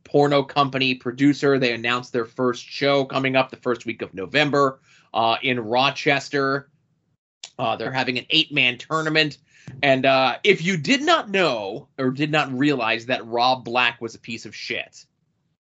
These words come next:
uh, you can go listen to his right-wing, um, radio show. Uh, you can also go look at some of the branding that he has out there for this X P W show.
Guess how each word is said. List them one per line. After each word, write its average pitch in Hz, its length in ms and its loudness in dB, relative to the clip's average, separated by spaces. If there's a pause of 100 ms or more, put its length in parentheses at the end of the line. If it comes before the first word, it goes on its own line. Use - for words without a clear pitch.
(580)
uh, 117 280 0
you 147 200 2
can 165 160 0
go 156 160 4
listen 143 340 0
to 143 240 0
his 123 640 2
right-wing, 127 1040 0
um, 117 640 -2
radio 139 460 2
show. 180 480 0 (600)
Uh, 117 420 0
you 131 120 0
can 143 100 0
also 147 440 0
go 147 180 2
look 135 240 2
at 139 120 -4
some 139 120 -2
of 127 60 0
the 127 60 -2
branding 135 640 0
that 156 120 0
he 151 180 -6
has 147 400 -2
out 147 260 -4
there 143 180 0
for 139 380 0
this 147 200 -4
X 135 200 -8
P 143 140 -6
W 143 340 2
show. 160 440 0